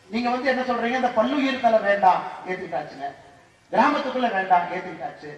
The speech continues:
விவசாய நிலம் வேண்டாம், ஏத்துக்கிட்டாச்சு. இன்னைக்கு நீங்க எல்லோரும் ஒரு மனதா என்ன சொல்றீங்க, நீங்க எங்கேயும் வேண்டாம் என்று சொல்லுகின்றேன். இன்னைக்கு மத்திய அரசு அதனுடைய பொறுப்பு பிரதிநிதியாக இருக்கக்கூடிய அமைச்சர்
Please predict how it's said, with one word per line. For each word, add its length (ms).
விவசாய 400
நிலம் 280
வேண்டாம், 340
ஏத்துக்கிட்டாச்சு. 540
இன்னைக்கு 300
நீங்க 200
எல்லோரும் 400
ஒரு 160
மனதா 300
என்ன 180
சொல்றீங்க, 360
நீங்க 160
எங்கேயும் 460
வேண்டாம் 300
என்று 200
சொல்லுகின்றேன். 440
இன்னைக்கு 340
மத்திய 320
அரசு 260
அதனுடைய 340
பொறுப்பு 260
பிரதிநிதியாக 560
இருக்கக்கூடிய 400
அமைச்சர் 340